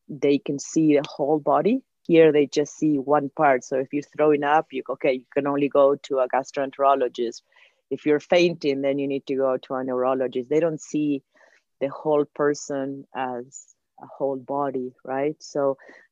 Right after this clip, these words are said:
that made it very, very difficult for us. And I remember they would load you with different drugs. I remember you had one drawer or two drawers with, like,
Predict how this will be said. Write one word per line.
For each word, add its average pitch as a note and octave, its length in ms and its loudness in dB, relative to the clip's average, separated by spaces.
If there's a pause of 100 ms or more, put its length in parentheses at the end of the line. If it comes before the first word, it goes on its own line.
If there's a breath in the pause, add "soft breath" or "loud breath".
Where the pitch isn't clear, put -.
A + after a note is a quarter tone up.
that D#3 260 0
made E3 260 -2
it D3 240 -2 (260)
very, D3 400 0
very C3+ 260 -2
difficult F#3 640 -4
for G3+ 200 -2
us. G3+ 400 0 (100)
And C#3+ 440 -6
I C#3+ 160 -2
remember D3+ 520 -2
they C#3+ 160 -4
would C#3 260 0 (160)
load D#3+ 580 2
you D#3 140 -2
with C3+ 160 -6 (100)
different C#3+ 420 -4
drugs. C#3 580 -2
I C#3+ 60 -4
remember D3 420 -4
you D3+ 200 -2
had C#3+ 360 0 (160)
one D#3 300 -2
drawer D3 560 0 (160)
or C3+ 140 -6
two G3 160 -4
drawers C#3 580 -4 (480 soft breath)
with, C#3+ 180 -4
like, C#3 260 0